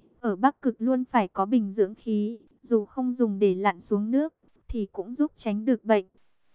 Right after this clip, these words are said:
Đại đầu nói, "Vậy thì tốt, nghỉ sớm đi." Tả Đăng Phong nằm xuống. Sau ba canh giờ, Tả Đăng Phong tỉnh giấc, đại đầu vẫn còn đang ngủ,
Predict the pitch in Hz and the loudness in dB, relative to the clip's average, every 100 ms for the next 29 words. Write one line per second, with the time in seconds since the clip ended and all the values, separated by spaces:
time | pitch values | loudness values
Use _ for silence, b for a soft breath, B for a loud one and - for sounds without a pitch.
0 | - 220 190 214 202 196 190 190 202 285 | 0 2 2 2 2 0 0 0 -2 -6
1 | _ _ _ _ _ - 214 160 226 202 | _ _ _ _ _ -2 0 0 -4 -2
2 | - 294 302 _ _ - 226 196 - 196 | 4 4 2 _ _ -6 -4 -2 0 -2
3 | 208 247 262 262 240 _ _ _ _ _ | 0 0 2 0 -2 _ _ _ _ _
4 | 226 196 233 247 - 262 254 233 196 - | 2 4 4 2 2 0 2 0 -2 0
5 | 208 196 220 285 _ _ _ _ - 262 | 0 2 -2 -6 _ _ _ _ -6 0
6 | 254 285 277 254 - 254 240 240 208 190 | 4 8 8 6 2 0 2 4 4 0
7 | 190 _ _ - 190 240 247 - 262 262 | -8 _ _ 2 6 4 2 0 -2 0
8 | 247 190 190 294 _ _ _ 220 190 202 | -2 0 4 4 _ _ _ 0 0 2
9 | 208 190 202 220 - 240 196 240 247 247 | 0 0 -4 -4 2 2 4 2 4 2
10 | 226 196 | -2 -6